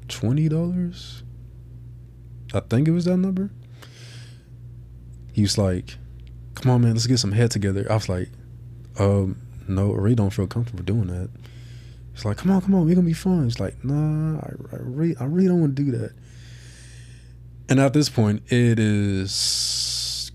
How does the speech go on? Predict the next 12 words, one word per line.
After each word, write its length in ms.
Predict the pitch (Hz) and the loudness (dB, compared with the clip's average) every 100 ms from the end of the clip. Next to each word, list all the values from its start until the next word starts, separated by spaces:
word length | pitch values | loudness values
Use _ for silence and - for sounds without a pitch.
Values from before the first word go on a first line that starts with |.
| - | -16
close. 580 | - 107 135 160 - - - - - | -8 -2 0 -2 -6 -14 -20 -16 0
It 100 | 143 | 4
was 200 | 160 117 | 4 2
ten 180 | 143 | 0
o'clock. 520 | 110 - 120 104 - - - - - - - - - - - - - - - | 0 -4 -8 -10 -10 -20 -20 -20 -20 -20 -20 -20 -20 -20 -20 -20 -20 -20 -14
He 100 | - | -6
told 180 | 117 180 | 2 4
me 60 | 180 | 4
to 20 | |
do 180 | 135 131 | 4 0
some, 200 | 120 101 | 0 -2
uh, 100 | 104 | -4